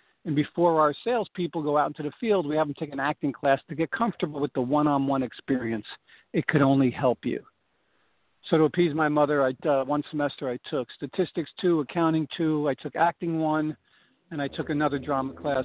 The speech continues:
called Stage and Body Movement one. And halfway through that semester, I withdrew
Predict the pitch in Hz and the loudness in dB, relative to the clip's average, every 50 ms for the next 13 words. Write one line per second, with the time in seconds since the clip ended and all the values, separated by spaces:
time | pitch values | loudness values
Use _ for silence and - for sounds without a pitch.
0 | - - - 135 127 117 - - 170 160 156 151 131 143 143 139 127 143 143 139 | -4 -6 -4 -4 -4 -4 -4 -4 -2 0 0 0 0 -2 -2 -2 2 4 4 4
1 | 143 143 143 139 143 143 143 123 143 139 135 135 135 135 139 135 135 131 127 147 | 4 2 0 -2 -2 -4 -4 -4 -4 -6 -4 -4 -2 -2 -2 -2 -4 -4 -4 -2
2 | 156 151 - 131 123 151 - 156 156 151 156 151 202 196 185 165 175 175 175 - | -2 -2 -2 -2 -4 -4 -4 -4 -2 0 0 0 2 0 0 2 2 0 0 -2
3 | 175 165 156 - - - - - - - - - - - - - 180 165 156 160 | -4 -4 -6 -6 -8 -12 -14 -14 -14 -14 -14 -14 -16 -14 -6 0 0 2 2 2
4 | 165 143 123 131 160 185 185 180 165 | 0 0 0 0 2 4 4 4 2